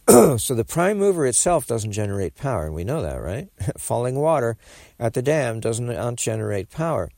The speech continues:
But the generator itself cannot generate power either. And so what happens is the generator represents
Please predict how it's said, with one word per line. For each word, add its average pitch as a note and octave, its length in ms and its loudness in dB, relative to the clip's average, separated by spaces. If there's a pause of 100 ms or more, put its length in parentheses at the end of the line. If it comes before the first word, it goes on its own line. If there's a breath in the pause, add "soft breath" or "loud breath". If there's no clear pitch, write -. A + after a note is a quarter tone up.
(1400 loud breath)
But A2+ 180 0
the A2+ 80 -4
generator C3+ 640 0
itself F#3 400 -2
cannot A#2 280 -4
generate F2+ 460 -6
power D#2 360 -6
either. G#3+ 340 -6 (1700 soft breath)
And A#2+ 280 0
so - 240 2
what B2+ 180 0
happens E3+ 480 -2
is G#2 160 -4
the G#2+ 100 -6
generator D3 680 0
represents G2+ 720 -2